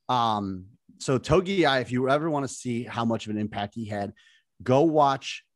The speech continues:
the national championship game against Alabama that Ohio State played and go watch the Clemson game. So Tommy was out for a covid thing for the national championship game, and just watch what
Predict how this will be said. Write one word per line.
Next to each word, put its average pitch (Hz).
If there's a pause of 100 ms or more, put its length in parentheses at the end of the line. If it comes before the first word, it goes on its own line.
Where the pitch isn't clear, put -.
(120)
the 113
national 127
championship 147
game 131
against 123
Alabama 117
that 104
Ohio 110
State 104
played 110
and 101
go 110
watch 117
the 120
Clemson 98
game. 71
So 104 (140)
Tommy 131
was 120
out 113
for 107
a 101
covid 107
thing 104
for 98
the 95
national 101
championship 92
game, 95 (240)
and 113
just 131
watch 117
what 123